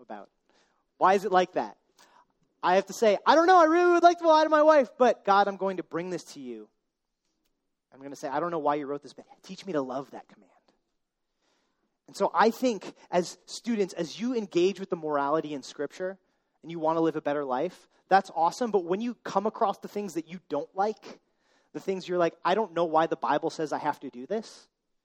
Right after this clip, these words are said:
it's okay to feel that way, but it's not okay to stay that way. And so as you come to those, say, "God, teach me to understand why I have to do this and to love it."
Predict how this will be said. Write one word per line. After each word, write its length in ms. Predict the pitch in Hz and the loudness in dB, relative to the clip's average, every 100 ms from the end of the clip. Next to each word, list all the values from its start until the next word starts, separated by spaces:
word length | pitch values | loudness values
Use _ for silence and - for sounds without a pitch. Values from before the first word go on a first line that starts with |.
| _ _ _ _ - | _ _ _ _ -4
it's 160 | 196 | -2
okay 220 | 311 - 311 | 0 2 2
to 60 | |
feel 240 | 247 269 311 | 2 2 2
that 180 | 254 190 | 4 2
way, 200 | 196 208 | 0 0
but 140 | 214 | -2
it's 140 | 202 | -4
not 140 | 240 262 | -2 -4
okay 180 | - 220 | 0 -2
to 80 | |
stay 260 | 196 - 262 | 0 0 0
that 220 | 190 127 | 0 -2
way. 240 | 131 113 - _ _ | -10 -14 -18 _ _
And 100 | 170 | -10
so 280 | - 226 - _ | 0 0 0 _
as 320 | 202 247 254 240 | 0 2 2 -4
you 80 | |
come 200 | - 262 233 | -4 -2 0
to 60 | |
those, 300 | 208 196 175 | 2 2 2
say, 300 | - 202 175 - _ _ - | -2 -2 -2 -8 _ _ 0
"God, 300 | 180 185 - | 2 2 -2
teach 280 | 208 - | -14 -12
me 200 | 214 196 | -8 -8
to 100 | - | -6
understand 540 | 165 160 - 156 139 110 | -8 -8 -12 -14 -14 -8
why 340 | 120 127 123 | -4 -4 -6
I 80 | 113 | -10
have 140 | 117 | -16
to 80 | - | -20
do 120 | 120 | -20
this 180 | 110 - | -20 -20
and 100 | 117 | -20
to 80 | 110 | -20
love 240 | 98 87 | -18 -18
it." 120 | 80 | -20